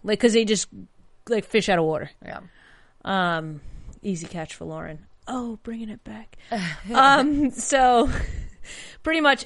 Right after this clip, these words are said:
Speaker 1: everyone, you know, for one reason or another, kinda goes out. And it's, you know, it's sad 'cause this seems like it's making a lot of money. Um,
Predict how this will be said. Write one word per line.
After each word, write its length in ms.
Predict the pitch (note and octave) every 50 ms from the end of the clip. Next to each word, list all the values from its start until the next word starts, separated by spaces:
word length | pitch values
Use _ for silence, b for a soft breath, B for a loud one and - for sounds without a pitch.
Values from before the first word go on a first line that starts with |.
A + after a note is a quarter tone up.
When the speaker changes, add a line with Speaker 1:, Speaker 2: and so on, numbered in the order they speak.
| -
Speaker 1:
everyone, 680 | A#3+ C4 C#4+ D4 D#4 D4+ C#4 C4 B3+ B3 A#3+ A#3 A3+ A3
you 60 | G#3+ G#3+
know, 240 | G#3+ G#3 G3 G3
for 160 | F#3+ - A#3 A3+
one 300 | A3+ A#3+ B3+ B3+ B3+ B3
reason 680 | A#3+ A#3 A3+ A3 F#3+ G3+ G#3 G3+ G3 G3 F#3 F3+ - -
or 180 | F3+ F#3 F#3 F#3
another, 360 | F3+ F3 F3 E3+ E3 E3 D#3+
kinda 260 | - F3+ E3+ E3+ E3
goes 240 | E3 E3 E3 D3+ D#3
out. 280 | C3+ C#3+ D3 C#3+ - _ -
And 140 | E3+ E3+
it's, 300 | F3 F3 - - - - -
you 80 | G3+ F#3+
know, 200 | F#3 F3 E3+ E3+
it's 180 | E3+ - -
sad 400 | - - - A#3+ A#3 A#3 A3 G#3
'cause 160 | - F#3+ E3+ E3+
this 140 | F3+ E3
seems 300 | - - F#3+ F#3 F3+ E3+
like 160 | F#3 F3 E3+ E3+
it's 120 | D#3+ -
making 240 | E3+ E3 D#3 - E3
a 40 | E3
lot 120 | D#3+ D#3
of 60 | D#3+ D#3+
money. 340 | D#3+ D#3+ D#3+ D#3+ D#3+ D#3 b b b b b b b b b b -
Um, 880 | - - F#3+ F#3+ F#3+ F#3 F#3 F3+ F3 F3 E3+ E3 D#3 D3 C#3+ E3+ F#3+